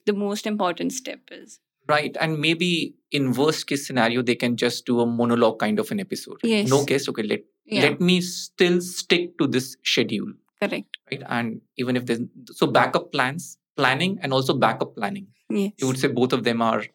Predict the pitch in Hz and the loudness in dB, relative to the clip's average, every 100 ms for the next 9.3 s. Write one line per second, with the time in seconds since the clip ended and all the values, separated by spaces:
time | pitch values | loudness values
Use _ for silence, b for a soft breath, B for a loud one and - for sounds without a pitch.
0 | - - - - - 110 107 127 - - | -20 -20 -16 -10 -4 -2 -2 -6 -14 -20
1 | _ _ - 226 220 208 175 - 170 - | _ _ 0 2 2 2 -2 -4 -8 -8
2 | - - - - b b b 247 262 277 | -8 -8 -10 -12 b b b 4 6 6
3 | 294 302 254 208 - 226 226 233 240 247 | 6 4 6 4 2 -2 -2 -4 -4 -4
4 | - 202 202 196 196 - _ - 214 202 | 0 2 4 2 0 -4 _ -4 0 2
5 | 202 220 220 - 208 - - _ 214 208 | 2 0 -2 2 2 2 -6 _ -4 -4
6 | - 185 180 202 208 - 208 202 208 190 | -6 -18 -8 -6 -6 -6 0 2 2 2
7 | 190 - 196 196 190 - 185 180 180 175 | -2 -2 0 0 0 -2 0 0 0 -2
8 | 180 - 180 170 170 185 - 185 - 196 | -4 -2 -2 -2 -2 -2 -2 -2 -2 -2
9 | 175 196 | -2 -6